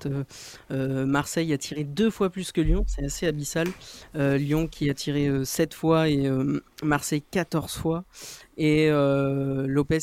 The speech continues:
qui a réalisé six arrêts, ce qui veut dire que non seulement Marseille aurait pu effectivement tuer le match bien plus tôt et aurait aussi pu nous mettre une valise,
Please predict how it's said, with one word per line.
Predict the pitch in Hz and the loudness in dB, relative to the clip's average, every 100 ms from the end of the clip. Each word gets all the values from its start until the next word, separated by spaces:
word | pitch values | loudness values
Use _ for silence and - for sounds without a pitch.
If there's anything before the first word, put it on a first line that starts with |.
| - | -2
qui | 156 | -2
a | 143 139 131 | 0 0 0
réalisé | 143 139 139 143 | 0 0 -2 -4
six | - - 196 170 | -2 -2 0 0
arrêts, | 147 156 170 | 2 0 0
ce | - | -4
qui | - 147 | -6 -4
veut | 143 | -2
dire | 143 160 156 | 0 -2 -2
que | - | 0
non | 147 151 | 2 2
seulement | 156 160 156 147 | 0 0 0 2
Marseille | 147 151 - 165 156 143 | 0 0 -2 0 0 0
aurait | 143 143 | -2 -4
pu | - 160 147 | -6 -6 -6
effectivement | - 139 151 147 | -6 -6 -2 0
tuer | 139 156 | 4 4
le | 147 | 4
match | 143 139 | 2 0
bien | 139 165 | 2 2
plus | - 165 | 0 -4
tôt | 160 165 - - - - 160 | 0 0 0 -4 -4 -4 2
et | 151 | 4
aurait | 147 139 | 4 0
aussi | 135 - | -2 -6
pu | 151 180 170 | -6 -4 0
nous | 160 | 2
mettre | 160 - - _ | 0 -2 -10 _
une | 208 185 | 4 6
valise, | 160 156 180 | 6 6 0